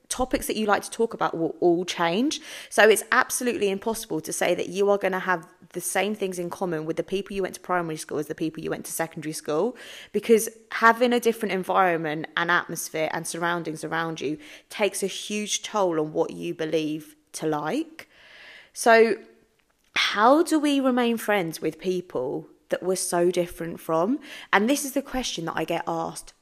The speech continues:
so much. And if there was one solid answer for this, honestly, I would be a millionaire by now, because it would mean that the whole world would get on and you would never, ever lose friends. But the reality is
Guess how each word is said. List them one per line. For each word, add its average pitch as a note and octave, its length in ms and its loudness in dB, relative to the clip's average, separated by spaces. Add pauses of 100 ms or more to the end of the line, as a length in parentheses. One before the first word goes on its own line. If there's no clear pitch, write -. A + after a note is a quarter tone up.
(100)
so D#3 640 -2
much. E3 480 -2 (260)
And A3+ 120 6
if C#4+ 120 -2
there E4 160 4
was C#4+ 160 0
one B3 300 0
solid G#3+ 400 2
answer F#3 400 2
for - 160 -16
this, C3 260 -2 (120)
honestly, G3 560 0
I F3+ 140 6
would F3 120 2
be D#3+ 80 0
a D#3+ 80 2
millionaire D#3 540 -2
by D3+ 200 -4
now, D3+ 280 0
because F3+ 320 -6
it - 80 -4
would E3 80 -4
mean E3+ 220 -6
that D#3 120 -10
the F3+ 60 -2
whole E3 280 -2
world D3+ 280 0
would C#3+ 100 -12
get D#3 240 -8
on F3 300 -8 (260)
and F3+ 160 2
you F3+ 80 4
would E3+ 140 -4
never, E3 280 0
ever D#3+ 220 0
lose D3+ 300 -2
friends. F#3 520 -2 (440)
But G3+ 100 4
the G#3 80 6
reality G#3+ 720 8
is E3+ 500 4